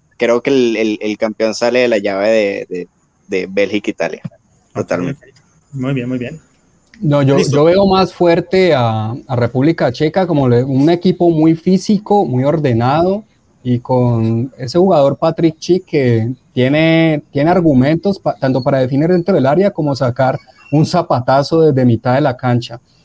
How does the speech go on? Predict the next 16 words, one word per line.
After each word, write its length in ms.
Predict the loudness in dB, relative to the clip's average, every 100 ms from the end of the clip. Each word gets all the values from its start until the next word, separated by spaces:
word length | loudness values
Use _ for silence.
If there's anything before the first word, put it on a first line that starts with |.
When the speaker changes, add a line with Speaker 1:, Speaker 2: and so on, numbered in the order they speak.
| _ _
Speaker 3:
Entonces, 840 | -2 -2 2 2 4 4 2 -2
y, 400 | -2 2 2 2 2
y 40 |
bueno, 460 | 2 4 2 0 -2
mataron 400 | -2 0 2 2
al 160 | 0 2
Tigre, 380 | 0 2 0
¿no? 80 | 0
Ahorita 640 | 0 0 0 0 2 0 -4
solo 360 | -6 0 2 2 0 -4
<laughs> 180 | -6 -2
resta 260 | 0 2
esperar 440 | 2 2 2 2 2
que 140 | -2
se 120 | 0
asusten 600 | -2 0 0 0 -2 -2